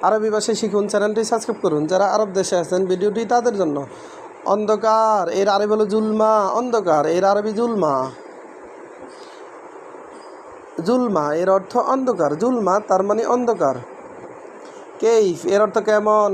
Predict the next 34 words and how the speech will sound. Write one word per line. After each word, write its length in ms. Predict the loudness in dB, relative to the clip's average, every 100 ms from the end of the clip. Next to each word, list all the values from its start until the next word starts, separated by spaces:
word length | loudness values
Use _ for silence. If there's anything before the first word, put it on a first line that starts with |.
| 0
কেইফ, 380 | 2 4 4 0 -4
এর 180 | 0 2
অর্থ 160 | 2 0
কেমন? 460 | 0 2 4 2 2
আমরা 220 | 2 2
বলি 160 | 2 0
কেমন, 340 | 2 2 2 2
আরবিতে 320 | 0 0 0
বলতে 220 | 0 0
হবে 140 | 0 2
কেইফ। 520 | 2 4 6 4 0 -8 -18 -18 -14 -2
আমরা 160 | 2 2
বলি 180 | 0 0
কেমন, 400 | 2 2 2 2
আরবিতে 360 | 0 2 2
বলতে 220 | 2 2
হবে 140 | 2 2
কেইফ। 540 | 4 4 6 4 2 -4 -16 -20 -20 -20 -20 -20 -20 -20 -20 -20 -12 -2
আমরা, 360 | -2 2 2 2 2
এর 180 | 2 4
আরবি 300 | 2 2 2
নাহনু। 420 | 2 0 -2 -4 -2
আমরা, 380 | -2 0 0 0 0
এর 160 | 2
আরবি 360 | 4 4 2 2
নাহনু। 340 | 2 2 2 2
নাহনু, 420 | 2 2 2 0 2
এর 200 | 2 2
অর্থ 260 | 2 2 0
আমরা। 460 | 2 0 2 0 0 -6 -16 -18 -12 -2
নাহনু, 380 | 0 0 -2 -2
তার 240 | 0 0 2
মানে 200 | 0 0
আমরা। 360 | 0 0 2